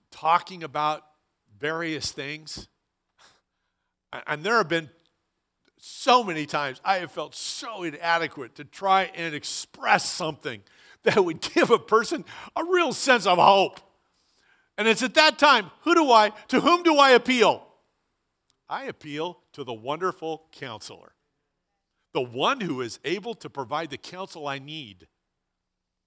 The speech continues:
that you need, especially when we're in a dark valley. He's the one that's with us. Listen to what Paul said. He said, "All praise to God,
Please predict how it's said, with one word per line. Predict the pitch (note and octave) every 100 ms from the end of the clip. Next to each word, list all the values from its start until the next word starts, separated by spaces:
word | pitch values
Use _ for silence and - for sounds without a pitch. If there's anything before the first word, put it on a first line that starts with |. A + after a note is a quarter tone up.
| _ _ -
that | D3
you | F#3+
need, | A3 G2 E2 _ _ _ _ _ _
especially | - - A3+ - C#3
when | C#3
we're | C3+ B2+
in |
a |
dark | A#2+ C#3+ D#3
valley. | C3+ _
He's | - A3+ B3+
the | C4+
one | B3+ A#3+
that's | F#3
with | C4 C4+
us. | A#2 - _ _ _ _ _ _ _ _ G3
Listen | C4 C4+ D#4
to |
what | B3+ -
Paul | G#3 G#3+
said. | G3 D3 G#2 - _ - -
He |
said, | - G#3
"All | G3 A#3
praise | - A#3+ D4+ C#4+
to | -
God, | F#3 E3+ D3 D3+ F3+